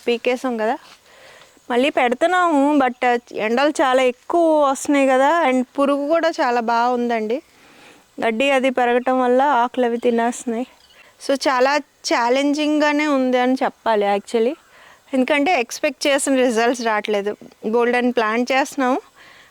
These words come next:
but, ఆ, అంత, ఆ, మనం అనుకున్నట్టయితే అవ్వట్లేదు. మన చేతుల్లో ఏం లేకుండా ఉంటుంది.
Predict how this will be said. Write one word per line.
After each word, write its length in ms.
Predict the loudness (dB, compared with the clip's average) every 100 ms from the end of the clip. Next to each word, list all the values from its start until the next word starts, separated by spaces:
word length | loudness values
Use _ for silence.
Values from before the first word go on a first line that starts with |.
| -8
but, 200 | -8 -2
ఆ, 400 | -2 0 0 0 0
అంత, 260 | 0 0 0 0 2 0 0 -2 -4 _ _ -20 -20 -20 -20 -20 -12
ఆ, 440 | -4 -2 0 0 0 -2 -4 -4
మనం 220 | -2 0
అనుకున్నట్టయితే 880 | 2 2 0 0 0 0 0 -2 0
అవ్వట్లేదు. 680 | 0 0 0 2 0 0 -6 _ -20 -20 -6
మన 120 | -2
చేతుల్లో 540 | 0 0 0 2 2 2
ఏం 420 | 0 -2 0 0
లేకుండా 500 | 0 0 0 0 0
ఉంటుంది. 420 | -2 -2 -4 -4